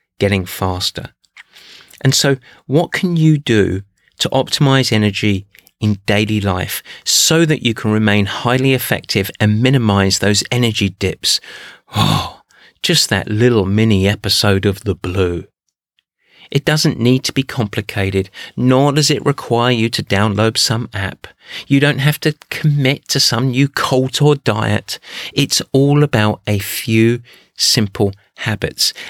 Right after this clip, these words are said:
and a commitment to cementing them. Cement is hard. It needs to be unbreakable. And so, with that, troops, number one hundred, let's go through to finish the show and let's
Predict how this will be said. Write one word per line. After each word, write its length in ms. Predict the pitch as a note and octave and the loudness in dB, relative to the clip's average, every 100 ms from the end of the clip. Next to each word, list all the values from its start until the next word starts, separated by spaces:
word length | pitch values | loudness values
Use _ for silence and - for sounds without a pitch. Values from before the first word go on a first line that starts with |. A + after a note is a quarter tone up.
| - | -4
and 120 | B2+ | 0
a 120 | B2 | 0
commitment 720 | A#2 B2 A#2+ C#3+ - G#2+ G2 - - _ - | 0 -4 2 0 2 0 0 -4 -20 _ -4
to 180 | B2 | -2
cementing 800 | G#2 - A2+ G#2+ A2 A2 G#2 G#2 F#2+ | 0 2 0 2 2 0 -2 -4 -6
them. 220 | F2+ - _ - - | -8 -14 _ -20 -4
Cement 540 | - C3 A#2+ B2+ C3+ | 0 0 2 2 2
is 200 | - G#2+ | 0 -2
hard. 580 | - - G#2+ G#2+ F#2+ F#2+ - _ _ _ | -2 0 2 4 0 -4 -14 _ _ _
It 160 | D3 - | -4 0
needs 280 | B2+ B2 - | 2 2 0
to 100 | A2+ | 0
be 120 | A2+ | 0
unbreakable. 920 | G#2 G#2 G2+ G2+ G2 - G2+ G2+ G2+ _ - - | 2 0 0 0 0 -2 -4 -6 -8 _ -20 -6
And 160 | A#2+ - | -2 0
so, 400 | - B2 B2+ C3 - - _ | 2 2 2 0 -10 -20 _
with 180 | C3 C3+ | 0 0
that, 220 | C#3+ C3+ | 0 -2
troops, 520 | - - B2+ A#2+ - - - - | -2 2 2 2 -2 -4 -8 -2
number 260 | C3+ C#3+ | 0 2
one 220 | C#3 C3+ | 2 0
hundred, 500 | A#2+ C3 A#2 A2+ G#2+ - - _ - | 0 0 0 0 0 -2 -18 _ -4
let's 380 | A#2+ D#3+ - | -2 0 -2
go 200 | - C3+ | 0 2
through 380 | C3 - B2+ G#2 | 0 2 2 2
to 120 | - G#2 | 0 -6
finish 420 | - A#2+ B2+ - | -2 0 0 -2
the 100 | C3+ | 0
show 460 | - A2+ G2+ F#2+ G2 - _ _ _ | 0 2 2 0 -4 -16 _ _ _
and 220 | B2 A2+ A2+ | -6 -4 -4
let's 400 | A#2+ - - | -4 -4 -4